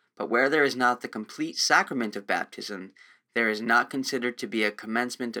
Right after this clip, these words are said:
nor any kind of baptism. But baptism is complete if one confess the Father, the Son, and the Holy Spirit.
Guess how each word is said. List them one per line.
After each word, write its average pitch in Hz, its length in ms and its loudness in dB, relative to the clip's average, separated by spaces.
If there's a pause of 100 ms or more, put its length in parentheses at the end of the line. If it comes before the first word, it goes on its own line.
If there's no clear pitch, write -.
nor 123 560 -2
any 143 260 0
kind 139 440 -2
of 104 120 -8
baptism. - 680 0 (560)
But 110 200 -2
baptism 156 540 4
is 160 140 -2
complete 151 600 -2 (300)
if - 220 -6
one 120 220 2
confess 120 460 -4
the - 120 -18
Father, 139 560 2 (120)
the 123 100 -8
Son, 123 460 2 (400)
and 131 460 2 (160)
the 110 140 -2
Holy 107 260 0
Spirit. - 560 -2